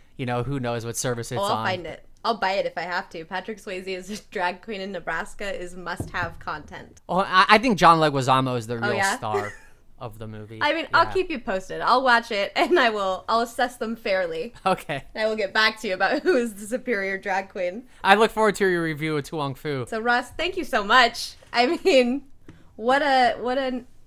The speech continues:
Speaker 2: interview, and what an unexpected gem <laughs> you have brought into my life.
Speaker 1: <laughs>
Speaker 2: So
Speaker 1: Hey, I, I'm just, I'm just glad to, to bring awareness to that movie.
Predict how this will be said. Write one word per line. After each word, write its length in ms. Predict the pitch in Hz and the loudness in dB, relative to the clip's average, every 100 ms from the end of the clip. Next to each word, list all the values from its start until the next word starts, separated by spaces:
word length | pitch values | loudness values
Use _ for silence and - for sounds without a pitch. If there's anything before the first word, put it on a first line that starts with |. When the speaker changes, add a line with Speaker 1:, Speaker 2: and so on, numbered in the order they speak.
| - - | -16 -12
Speaker 2:
interview, 520 | 208 196 190 160 156 190 | -8 -8 -8 -8 -8 -10
and 180 | - 190 | -10 -8
what 140 | 202 208 | -6 -6
an 60 | |
unexpected 580 | 180 202 196 190 180 185 | -6 -8 -8 -10 -8 -10
gem 420 | 170 175 156 208 254 | -8 -6 -6 -10 -6
<laughs> 20 | |
you 180 | 254 311 | -4 -2
have 200 | 370 247 | -4 -2
brought 220 | 202 180 | 0 0
into 240 | 208 262 | -4 -6
my 160 | 214 180 | -6 -6
life. 320 | 165 160 247 - - | -6 -8 -10 -10 -4
Speaker 1:
<laughs> 140 | 214 - 233 - 240 - 220 - | -4 -4 -6 -4 -6 -6 -10 -8
Speaker 2:
So 520 | 214 208 196 185 190 - - | -4 0 0 0 -4 -8 -4
Speaker 1:
Hey, 180 | 185 190 | 0 2
I, 220 | 175 160 165 | 2 0 -2
I'm 260 | 170 170 | -2 0
just, 300 | 180 175 - - | 0 -2 -4 -2
I'm 140 | 156 | -2
just 180 | 156 - | -2 -4
glad 360 | 147 139 143 - | 0 2 2 -2
to, 300 | 147 131 123 | -4 -4 -6
to 120 | 123 | -8
bring 200 | 131 131 | -6 -4
awareness 480 | 120 123 120 110 - | -2 -2 -4 -8 -10
to 60 | 120 | -8
that 180 | 113 | -8
movie. 340 | 113 110 104 | -8 -12 -12